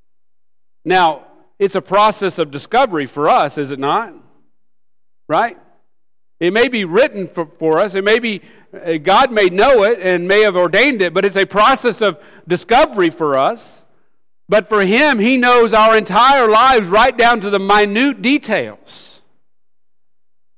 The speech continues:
That should be comforting to us. It should be comforting.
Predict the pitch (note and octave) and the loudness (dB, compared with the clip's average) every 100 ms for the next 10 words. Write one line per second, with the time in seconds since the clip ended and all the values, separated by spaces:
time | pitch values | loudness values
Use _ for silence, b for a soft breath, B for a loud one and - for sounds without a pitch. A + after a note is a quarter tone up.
0 | _ _ _ _ _ _ _ - G3 G3+ | _ _ _ _ _ _ _ -20 -20 -16
1 | C4+ A3 - F3+ A3+ A3+ D#3+ A#2+ A#2+ A2 | -14 -12 -8 -8 -8 -8 -8 -10 -14 -18
2 | F2+ - - - - _ _ _ _ _ | -18 -18 -20 -20 -20 _ _ _ _ _
3 | _ - A3 A3 - A3+ A3+ F#3+ A#2+ F2 | _ -20 -20 -18 -12 -12 -10 -14 -14 -16